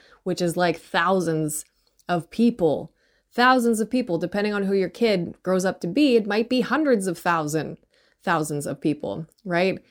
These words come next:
And so these skills are so essential, right? Just baseline with things like responsibility, integrity, honesty, you know, um, loyalty, reliability, and they're in-, they're integral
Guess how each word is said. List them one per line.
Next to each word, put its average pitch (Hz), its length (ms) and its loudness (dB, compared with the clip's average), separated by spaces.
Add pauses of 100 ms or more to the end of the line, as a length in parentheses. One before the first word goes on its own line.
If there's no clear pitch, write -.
(400)
And 220 220 0
so 240 440 2 (100)
these 254 480 0 (280)
skills 262 560 2
are 190 80 -2
so 254 340 0
essential, 220 840 -2
right? 202 300 -2 (100)
Just 202 400 0
baseline 170 760 0
with 151 220 -4
things 190 280 -2
like 165 220 -2
responsibility, 190 840 -2
integrity, 175 760 -2
honesty, 208 800 -2 (580)
you 175 140 -2
know, 165 360 0
um, 151 640 -2 (600)
loyalty, 196 640 0
reliability, 175 1000 0 (520)
and 190 480 0 (120)
they're 202 320 0
in-, 208 200 0
they're 202 180 0
integral 196 840 0